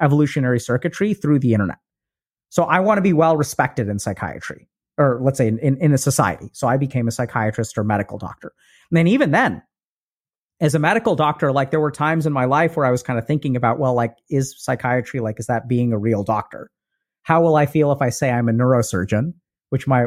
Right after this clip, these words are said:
my wife was like, "You should be a neurosurgeon." And, like, what does she care? She wants to introduce her husband who's a neurosurgeon. And I was like, "Well, I've decided to do something close. It's in the same ballpark, but it's a little bit different."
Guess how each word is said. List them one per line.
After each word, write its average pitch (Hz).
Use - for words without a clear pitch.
my 123
wife 123
was 127
like, 110
"You 196
should 117
be 123
a 156
neurosurgeon." 127
And, 131
like, 123
what 147
does 143
she 170
care? 180
She -
wants 135
to 135
introduce 120
her 110
husband 104
who's 95
a 95
neurosurgeon. -
And 131
I 127
was 131
like, 139
"Well, 156
I've 151
decided 170
to 156
do 151
something 135
close. -
It's -
in 175
the 185
same 175
ballpark, 139
but 131
it's 131
a 131
little 113
bit 104
different." -